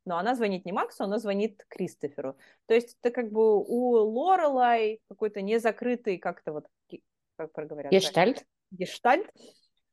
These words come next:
Speaker 1: И это она как бы к нему постоянно возвращается.
Speaker 2: Как н-, есть хорошая фраза: «Держит на коротком поводке».
Speaker 1: Да, ну, короче, вот вроде бы, знаешь, вот, э, не должна я быть так строга к Кристоферу,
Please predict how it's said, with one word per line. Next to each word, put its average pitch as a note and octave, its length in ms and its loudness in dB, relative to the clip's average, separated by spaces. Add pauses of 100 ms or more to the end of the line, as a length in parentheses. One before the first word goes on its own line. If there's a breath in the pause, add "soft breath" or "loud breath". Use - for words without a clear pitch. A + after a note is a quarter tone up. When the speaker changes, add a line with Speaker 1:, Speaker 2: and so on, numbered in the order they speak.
(200)
Speaker 1:
И G#3+ 1400 -4
это G#3+ 280 2
она C4 240 2
как G#3 160 -4
бы F3 100 -8
к - 100 -14
нему F3+ 160 -6
постоянно D#3+ 500 -6
возвращается. F3+ 960 -2 (880)
Speaker 2:
Как D#4+ 200 2
н-, - 140 -4
есть - 600 2
хорошая F#4 380 4
фраза: C4 340 4
«Держит F4 360 4
на C4+ 100 0
коротком C#4+ 420 2
поводке». A3 500 -2 (220)
Speaker 1:
Да, A3+ 260 6
ну, D4 180 2
короче, A4 340 4
вот F4 180 -6
вроде F#4+ 360 2
бы, C4+ 200 -2
знаешь, E4+ 420 -2
вот, A#3+ 300 -4
э, G#3 280 4
не A#3+ 160 -4
должна C#4 340 -2
я A#3+ 140 0
быть G3+ 220 -2
так G3 200 0
строга F#3+ 380 0
к - 80 -10
Кристоферу, G3+ 760 -2